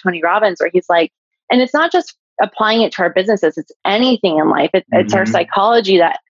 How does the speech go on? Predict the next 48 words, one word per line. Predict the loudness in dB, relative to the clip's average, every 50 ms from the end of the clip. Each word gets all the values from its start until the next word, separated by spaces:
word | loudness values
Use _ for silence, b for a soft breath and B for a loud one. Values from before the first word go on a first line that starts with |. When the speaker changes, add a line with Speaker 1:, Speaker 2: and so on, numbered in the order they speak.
| _ _ _
Speaker 1:
it | -2 -2 0 -4 -8 -16 _ _ _ -6
creates | -2 0 0 -2 -2 _
the | -12 -6
success, | -4 -4 -6 -2 -2 -2 -2 -2 -2 -2
whether | 0 2 2 2
it's | 2 0 -2
a | -4
business | 0 0 0 2 2 2 2 0 0 0
or | 0 2 2 2
a | 2
relationship. | 2 2 2 2 0 0 0 0 0 2 2 2 2 2 0
It's | -2 -2 -2 0
like, | 0 0 0 -2 _ _ _ _ _ _ _ _ _ _ _
what's | 0 2 2 0 0 0 0
your | 0 2
mindset? | 2 0 0 0 0 -2 0 0
What's | 0 0 0
that | 0 -2 -2 -2
energy | -4 -2 0 0 0 2 2 2
you're | 2 2 0
putting | 0 -2 0 0 0
out | -2 -2 -2 -2 -2
into | 0 0 -2 0 0 0
the | 0 2 2
world? | 2 2 2 2 4 4 4 2 2 0 0 0
And | 0 2 2 2 0 0 0
one | 0 0 0 0
thing, | 0 2 2 2 0 -2 -4 _ _
when | -2 0 2 2
you | 2
and | 2 2
I | 0 -2
talked | -2 -2 -6 -6 -6 -4 0
the | 2
other | 2 4 2 2
day, | 2 2 2 2 2 2 0 -2 -6 B B B B B B _
you | 2 4 4 4
described | 2 0 0 -2 -2 0 0 0 0 0
energy | 0 0 0 2 2 2 2
as | 2 0 -2
light. | -4 -2 0 0 0 0 0 0 0 -2 -4 _
And | -2 -2 0
I | 0 0 -2 -4 -4 0 2
really | 2 4 4 4 4 4
liked | 2 2 0 -4 -8 -6 _ -2
that | -2 -2 -4 -4 -6 _
analogy. | -4 -2 0 0 0 0 0 0 -2 -2 -2 -2 0 0 -2 -4
So | -2 0 2 2 2 2